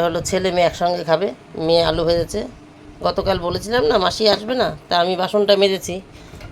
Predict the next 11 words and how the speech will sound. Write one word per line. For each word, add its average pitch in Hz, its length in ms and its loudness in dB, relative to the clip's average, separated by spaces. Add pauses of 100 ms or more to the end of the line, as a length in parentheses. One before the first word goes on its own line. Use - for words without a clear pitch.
(160)
আর 165 180 -2
মেয়ে 165 200 2
আলু 170 180 0
ভেজেছে। 135 360 -2 (1400)
জল 202 220 4
দুজনেই 202 400 4
হাতে 196 200 -2
হাতে 202 160 0
তুলেছি, 196 420 -6 (840)
আর 151 160 0
আমি 156 240 -2